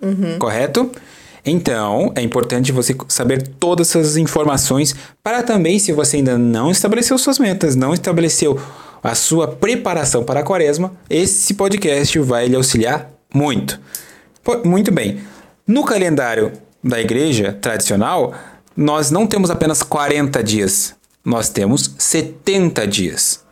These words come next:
Speaker 2: Por quê? Porque há domingos antes da quaresma conhecido como septuagésima, sexagésima e quinquagésima,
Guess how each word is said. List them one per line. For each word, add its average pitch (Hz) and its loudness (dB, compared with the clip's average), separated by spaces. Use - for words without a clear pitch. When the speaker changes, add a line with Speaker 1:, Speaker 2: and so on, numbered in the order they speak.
Speaker 2:
Por 262 2
quê? 117 -2
Porque 180 0
há 240 0
domingos 185 2
antes 208 0
da 123 -2
quaresma 127 0
conhecido 156 0
como 110 0
septuagésima, 143 0
sexagésima 127 0
e 131 0
quinquagésima, 131 0